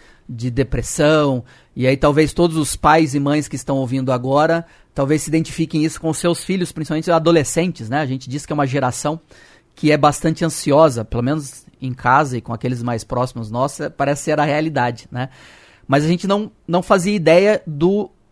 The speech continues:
é, do quanto isso estaria presente na comunidade adulta, né? Adultos, líderes dos seus negócios, líderes na sua comunidade,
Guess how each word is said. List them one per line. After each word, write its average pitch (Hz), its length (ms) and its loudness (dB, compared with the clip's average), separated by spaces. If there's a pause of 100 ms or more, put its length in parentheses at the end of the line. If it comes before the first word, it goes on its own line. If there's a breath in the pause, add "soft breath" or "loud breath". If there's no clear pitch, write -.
(100)
é, 151 320 2
do 151 140 0
quanto 220 300 2
isso 220 140 -4
estaria 156 300 2
presente 139 880 -2
na 139 160 -2
comunidade 170 460 0
adulta, 185 560 -4 (600 soft breath)
né? 110 100 -6
Adultos, 147 600 0
líderes 143 840 -2
dos 123 260 -10
seus 143 220 -4
negócios, 131 640 2
líderes 135 460 -2
na 131 180 -2
sua 127 220 -6
comunidade, 135 800 -2